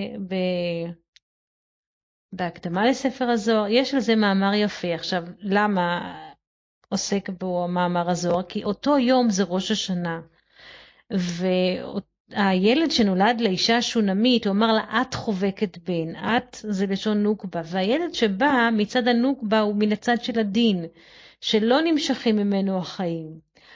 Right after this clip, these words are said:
לכן היה צריך אלישע להחיות אותו, זאת אומרת לתת לו חיים מהמקור של החיים, מהצד הזכרי, ולכן נקרא שמו חבקוק, על שם בית החיבוקים, חיבוק אחד מצד הנוקבה שנתנה לו אמו,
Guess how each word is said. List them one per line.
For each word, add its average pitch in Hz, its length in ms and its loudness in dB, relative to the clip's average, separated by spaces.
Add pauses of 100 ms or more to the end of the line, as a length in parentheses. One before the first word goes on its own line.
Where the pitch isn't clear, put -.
(180)
לכן 330 640 2
היה 247 340 2
צריך 262 400 -2
אלישע 240 420 0
להחיות 226 720 0
אותו, 175 320 -2
זאת 180 200 -6
אומרת 247 340 0
לתת 254 320 -2
לו 262 80 0
חיים 269 580 2 (380)
מהמקור 208 720 0
של 214 220 0
החיים, 190 580 0 (800)
מהצד 202 400 0
הזכרי, 202 800 0 (720)
ולכן 208 400 2
נקרא 269 360 2
שמו 254 280 2
חבקוק, 226 920 -2 (460)
על 208 200 0
שם 247 300 2
בית 247 180 2
החיבוקים, 220 640 0
חיבוק 202 440 -2
אחד 220 280 2 (100)
מצד 196 340 0
הנוקבה 226 460 0
שנתנה 190 420 0
לו 185 120 0
אמו, 214 460 2